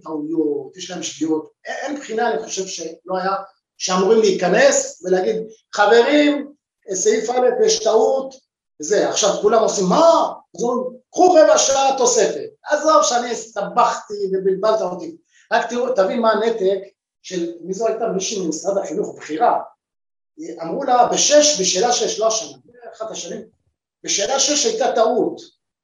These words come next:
הייתה טעות, אז זה נכון, אנחנו נכנסנו, זה קרה בעשרים דקות הראשונות של הבחינה, התלמידים עוד לא הגיעו לשאלה שש." מה היא חושבת? היא לא יודעת מה זה בחינת בגרות בכלל,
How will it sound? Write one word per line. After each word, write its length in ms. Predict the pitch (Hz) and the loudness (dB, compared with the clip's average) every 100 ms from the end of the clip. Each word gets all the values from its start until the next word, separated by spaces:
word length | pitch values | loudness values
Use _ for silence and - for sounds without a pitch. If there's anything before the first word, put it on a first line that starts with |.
| _ _ _ _ | _ _ _ _
הייתה 220 | 160 - 262 | -10 -6 0
טעות, 340 | 277 277 190 165 | 0 2 0 -2
אז 60 | |
זה 220 | 196 220 220 | -4 -2 -2
נכון, 400 | - 226 196 180 | 0 0 2 0
אנחנו 360 | 196 202 190 | -4 -4 -6
נכנסנו, 600 | 180 185 202 - 254 254 | -6 -6 -6 -8 -12 -12
זה 120 | 190 175 | -12 -10
קרה 440 | 180 208 208 190 - - _ _ _ | -4 2 4 4 0 -8 _ _ _
בעשרים 640 | 175 170 165 170 220 226 | 2 4 4 2 -2 -2
דקות 280 | 196 220 202 | 0 0 0
הראשונות 480 | 185 180 180 196 - | -2 -2 -2 -4 -4
של 160 | 170 | -4
הבחינה, 540 | 170 165 160 190 - - - _ _ _ _ _ - | -6 -6 -2 0 -2 -6 -18 _ _ _ _ _ -12
התלמידים 520 | 170 196 220 233 302 | -4 -2 0 2 2
עוד 140 | 247 262 | 2 6
לא 80 | |
הגיעו 300 | 262 - 269 | 6 4 0
לשאלה 440 | 247 226 220 220 233 | 0 2 4 4 4
שש." 640 | - 233 151 - - - _ - _ _ _ _ _ _ | 2 2 0 -4 -10 -14 _ -20 _ _ _ _ _ _
מה 100 | 190 | 0
היא 140 | 311 330 | 4 4
חושבת? 540 | 311 - 214 185 180 | 4 2 2 2 0
היא 140 | 185 185 | 0 2
לא 60 | |
יודעת 340 | 294 311 302 302 | 4 6 4 4
מה 60 | |
זה 100 | 285 | 2
בחינת 260 | 277 277 277 | 0 -4 -4
בגרות 360 | 269 277 311 294 | -2 -4 -6 -8
בכלל, 320 | 294 190 151 | -8 -6 -8